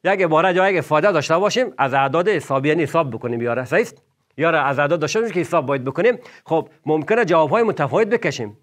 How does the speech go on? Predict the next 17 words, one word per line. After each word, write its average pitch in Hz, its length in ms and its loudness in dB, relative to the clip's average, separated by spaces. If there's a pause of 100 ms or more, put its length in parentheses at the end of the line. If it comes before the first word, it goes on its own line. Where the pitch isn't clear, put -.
(120)
کدامش 226 380 0
صحیح 180 200 0
است؟ - 180 -10 (1900)
اولی 156 280 2
صحیح 208 160 2
است، 170 80 -4
جواب 170 200 2
منفی 147 260 -2
پنج 190 180 2
می‌شه، 208 180 0
یا 208 60 0
دومی 160 280 0
جواب 143 360 -2
مثبت 139 280 -4
چهار 214 180 0
صحیح 123 240 -6
می‌شه. 101 300 -12